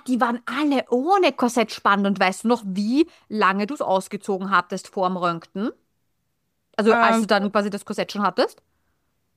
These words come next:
Speaker 2: Kurz bevor ich, äh, ins Röntgenlabor gegangen bin.
Speaker 1: Okay, spannend. Und ungefähr, also weißt du, wo du da dann warst? Weil du ja meintest, du warst eben am Anfang schon bei, bei fünfzig, sechzig Grad.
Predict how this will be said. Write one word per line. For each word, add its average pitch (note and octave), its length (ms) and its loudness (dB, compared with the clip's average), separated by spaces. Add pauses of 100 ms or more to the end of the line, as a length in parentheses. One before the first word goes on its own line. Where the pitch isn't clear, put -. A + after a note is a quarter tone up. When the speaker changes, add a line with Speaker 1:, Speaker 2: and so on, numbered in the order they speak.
(140)
Speaker 2:
Kurz C4+ 260 -2
bevor C4+ 380 2
ich, - 360 -6
äh, A3+ 440 -2
ins A#3 320 -6
Röntgenlabor G#3 1000 -4
gegangen F#3+ 460 -8
bin. F3+ 400 -10 (460)
Speaker 1:
Okay, G3 580 -2
spannend. F#3+ 400 -4
Und G3+ 140 -6
ungefähr, A#3+ 480 2
also A3+ 220 -4
weißt G3 260 -2
du, A#3+ 180 -4
wo F#3+ 300 -2
du B3+ 120 -2
da A3+ 400 6
dann A3+ 220 0
warst? F3+ 320 2
Weil B3+ 60 -4
du A#3 100 0
ja G#3+ 80 2
meintest, G3+ 400 -2
du A3 80 -6
warst G#3 240 2
eben A3 220 -6
am G3 120 -4
Anfang G#3+ 380 0
schon A3+ 260 -4
bei, G#3+ 320 0
bei G#3+ 200 -4
fünfzig, A#3 400 -10
sechzig G#3+ 360 -4
Grad. G3 400 4